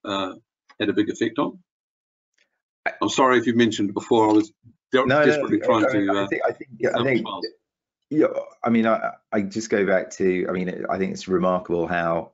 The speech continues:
Speaker 2: um, you know, companies have continued, um, you know, in, in, uh,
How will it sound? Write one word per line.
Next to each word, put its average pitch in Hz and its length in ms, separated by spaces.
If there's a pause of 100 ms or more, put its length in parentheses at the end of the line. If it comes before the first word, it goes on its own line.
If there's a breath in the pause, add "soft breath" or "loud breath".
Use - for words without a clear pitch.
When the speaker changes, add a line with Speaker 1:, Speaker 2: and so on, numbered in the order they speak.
Speaker 2:
um, 80 480 (500)
you 82 120
know, 78 80
companies 82 580 (180)
have 82 480 (120)
continued, 80 720 (100)
um, 82 520 (1000)
you 175 100
know, 170 80
in, 170 320
in, 165 420 (180)
uh, 85 440